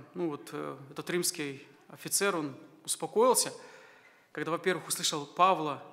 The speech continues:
а, говорящим на греческом языке, и потом, а, когда Павел сказал о том,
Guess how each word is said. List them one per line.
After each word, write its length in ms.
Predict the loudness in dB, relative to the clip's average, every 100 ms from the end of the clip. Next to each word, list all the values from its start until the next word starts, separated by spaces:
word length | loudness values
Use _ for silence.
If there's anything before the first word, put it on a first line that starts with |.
| -14
а, 140 | -12
говорящим 560 | -6 0 0 0 -4 -8
на 80 | -12 -18 _
греческом 460 | -10 -2 -2 -2 -4
языке, 520 | -6 -6 -4 -6 -6 -14 -20 -20 _ _
и 80 | -12
потом, 420 | -8 -4 -4 -6 -10
а, 200 | -12 -12
когда 300 | -10 -6 -4
Павел 200 | -4 -4
сказал 260 | -4 -4
о 40 | -4
том, 340 | -4 -6 -8